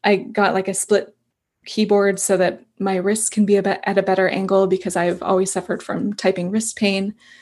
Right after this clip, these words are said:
Obviously, like, walking and dictation, you talked about that before. That's a great way to get yourself moving. Also, hopefully get out of the house and maybe away from some distractions if you're in an area that you're able to.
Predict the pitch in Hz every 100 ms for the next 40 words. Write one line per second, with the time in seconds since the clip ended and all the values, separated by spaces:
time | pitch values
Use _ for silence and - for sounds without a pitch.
0 | _ _ _ _ - 208 208 196 185 175
1 | 175 190 185 208 185 175 180 - - 233
2 | 240 220 208 214 190 190 - - 196 190
3 | 202 180 190 - 185 - 185 180 180 180
4 | 180 175 175 165 - 208 208 - 185 -
5 | - 202 208 202 190 185 - 254 262 226
6 | 214 202 202 190 185 185 185 180 - _
7 | _ _ _ _ _ _ _ 214 202 196
8 | 196 196 190 190 185 180 180 180 175 -
9 | 185 185 - 185 185 - 190 196 190 190
10 | 185 175 175 175 - 196 214 208 - 214
11 | - - - 180 214